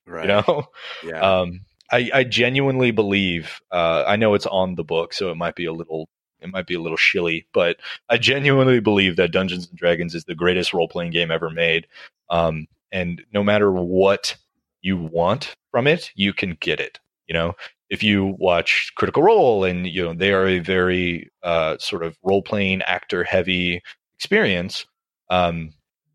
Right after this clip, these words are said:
Speaker 2: and, you know, there's a lot of different thoughts about, like, what is a real Dungeons and Dragons games? The truth is, the real Dungeons and Dragons games is,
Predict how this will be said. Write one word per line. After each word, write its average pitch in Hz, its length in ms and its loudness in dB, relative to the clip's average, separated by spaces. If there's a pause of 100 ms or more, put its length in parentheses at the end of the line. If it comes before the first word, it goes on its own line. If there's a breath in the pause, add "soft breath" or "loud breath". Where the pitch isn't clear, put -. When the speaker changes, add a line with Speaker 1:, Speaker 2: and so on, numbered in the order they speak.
(300)
Speaker 2:
and, 151 180 0
you 151 80 4
know, 131 140 6
there's 123 160 2
a 123 40 6
lot 117 200 4
of 101 80 -2
different 101 280 -2
thoughts 101 320 0
about, 92 240 0
like, 87 200 -4
what 147 180 2
is - 120 -6
a 101 60 -4
real 117 360 2
Dungeons 101 420 -2
and 92 100 -6
Dragons 87 380 -2
games? 87 400 -10
The 131 80 -8
truth 233 340 -4
is, 220 200 2
the 98 120 -4
real 151 220 0
Dungeons 127 380 -2
and 92 100 -10
Dragons 104 380 -2
games 90 340 -6
is, 87 240 -10